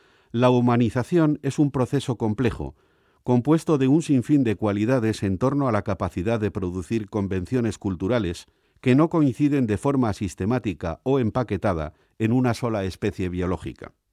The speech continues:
Por eso especies aparentemente más distantes en su forma anatómica o genómica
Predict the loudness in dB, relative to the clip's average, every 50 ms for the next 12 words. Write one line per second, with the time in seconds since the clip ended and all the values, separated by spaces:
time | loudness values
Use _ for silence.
0 | _ _ _ 0 2 4 4 4 2 2 0 0 0 0 -2 -2 -2 0 -2 -2
1 | -2 -2 -2 -2 -2 0 0 0 0 0 0 0 0 0 0 -2 -2 -2 -2 -2
2 | -2 -4 -6 -4 -4 -4 -4 -4 -4 -4 -6 -4 -4 -4 -4 -6 -4 -2 -2 -2
3 | 0 -2 -2 -2 -4 -4 -4 -4 -4 -2 -2 -2 -2 -4 -6 -10 -10 -10 -10 -10
4 | -8 -6 -4 -4 -2 -2 -4 -4 -6 -8 -8 -10